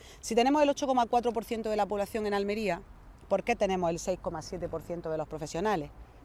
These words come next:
Esa es la realidad que estamos viviendo en nuestra provincia. Por tanto, le pedimos muchas cosas a la Junta de Andalucía, pero fundamentalmente que sean previsibles en la situación de alta frecuentación. Que no carguen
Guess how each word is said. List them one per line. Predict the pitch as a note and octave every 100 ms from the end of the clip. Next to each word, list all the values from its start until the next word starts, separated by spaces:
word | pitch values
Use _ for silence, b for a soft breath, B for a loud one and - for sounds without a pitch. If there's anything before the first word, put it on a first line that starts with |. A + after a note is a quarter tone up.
| -
Esa | F#3 G#3
es | G3+
la | F3
realidad | F3 E3+ F3 G3 G#3+ B B
que | -
estamos | F#3+ G#3 G#3
viviendo | F#3 F3+ F3+ F#3 F#3 -
en | F#3 F#3
nuestra | F#3+ F#3+ - G3 -
provincia. | - D3+ D3 C#3 - - - B B B
Por | B3+
tanto, | C#4+ C#4 C#4+
le | A#3+
pedimos | G#3+ G#3 A#3+ A3+
muchas | G#3+ G3 G3
cosas | - A3 - F#3+
a | E3
la | D#3+
Junta | - F3+ E3
de |
Andalucía, | D#3+ D#3 D#3+ - F3+
pero | F#3+ F#3+
fundamentalmente | A3 A3 A#3+ C#4 C4 B3 B3+ C4+ C#4 B B B B -
que | G#3+
sean | - A#3+ A3 G#3+ -
previsibles | - G#3 G3 F#3+ - B3+ A#3+ B3 B3 C4 -
en | F#3 F3+
la | E3
situación | F3+ F3 - A3+ A3+
de | F3
alta | E3+ E3+ F3
frecuentación. | D#3+ D3+ C#3+ C#3+ C#3 D#3 C3+ C#3+ - - - b b b b
Que | A#3+
no | C4+
carguen | C#4 C4 C4 B3 C4 C4+ C#4